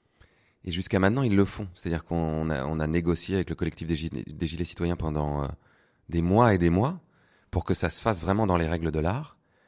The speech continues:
avec toutes les précautions qu'on avait prises et toutes les, modalités qu'on avait, euh, préconisées, oui.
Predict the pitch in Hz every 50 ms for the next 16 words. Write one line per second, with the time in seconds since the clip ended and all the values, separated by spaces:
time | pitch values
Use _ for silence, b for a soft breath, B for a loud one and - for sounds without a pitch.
0 | _ _ _ _ - 90 82 92 98 - - - - - - - - - 104 95
1 | - - 101 - - 87 - - 104 104 - - 87 85 80 85 80 - - -
2 | 104 104 98 85 90 - - 85 78 - - - 107 - - 87 85 82 80 78
3 | 76 73 73 b b b b b b b b 95 92 95 87 92 90 87 82 -
4 | 101 104 - - 85 82 80 78 76 80 78 78 76 73 71 69 67 78 - _
5 | _ _ _ _ _ _ _ - _ _ _ _ - - - - - - - -
6 | - - - - - - - - - 98 90 - 90 82 80 80 95 139 180 170
7 | 131 151 190